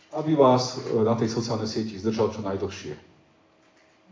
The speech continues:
Takže ak máte radi mačiatka, klikáte na mačiatka, tak sa vám budú zobrazať mačiatka. Proste takto to je. Je to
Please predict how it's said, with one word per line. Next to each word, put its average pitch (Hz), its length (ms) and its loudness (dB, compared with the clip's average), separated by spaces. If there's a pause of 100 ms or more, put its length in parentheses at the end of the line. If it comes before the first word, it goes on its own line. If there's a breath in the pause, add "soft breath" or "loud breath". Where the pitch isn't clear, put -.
(480)
Takže 123 160 -2
ak 120 80 0
máte 127 240 2
radi 104 240 4
mačiatka, 117 720 0
klikáte - 260 -4
na 90 80 -10
mačiatka, 120 800 2 (240)
tak 110 80 -14
sa 113 160 -8
vám 98 80 -14
budú 104 80 -8
zobrazať 98 400 0
mačiatka. 90 640 -8 (880)
Proste 110 240 -6
takto 113 240 0
to 107 160 -2
je. 110 320 6 (560 loud breath)
Je 113 160 0
to 117 480 4